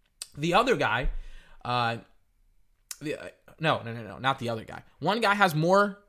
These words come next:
interceptions than the other, but he pretty much beats the other guy across the board with completion percentage,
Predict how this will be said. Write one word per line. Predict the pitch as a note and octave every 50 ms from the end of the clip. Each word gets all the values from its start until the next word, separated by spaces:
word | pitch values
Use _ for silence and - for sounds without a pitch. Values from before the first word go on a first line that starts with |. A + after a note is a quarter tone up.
| _ _ _ _ _
interceptions | D3+ E3 F#3 F#3 - - D#3+ D3+ - - C#3 C3 B2 A#2
than | C3 C3 C3
the | C3 B2+
other, | A#2 G#2+ A2+ A#2+ B2+
but | A#2+ C#3 C#3+ C#3
he | - F3 E3 - - - -
pretty | - G#3 A3+ B3+
much | A3 G#3 F3+ - - C3
beats | B2 F3+ F#3 - -
the | D#3+ D#3
other | D#3+ F#3 F#3 D3
guy | C3 B2 B2
across | B2 - B2 - - F3 D#3 D#3+ D#3 -
the | D3
board | C3 C3 F3 F#3 C#3 A2 F#2 B2
with | B2 B2+ A#2+ -
completion | A2+ G#2+ - F#3 A3 G#3+ - F#3
percentage, | G3+ G3+ F#3+ - G3+ G3 G3 F#3+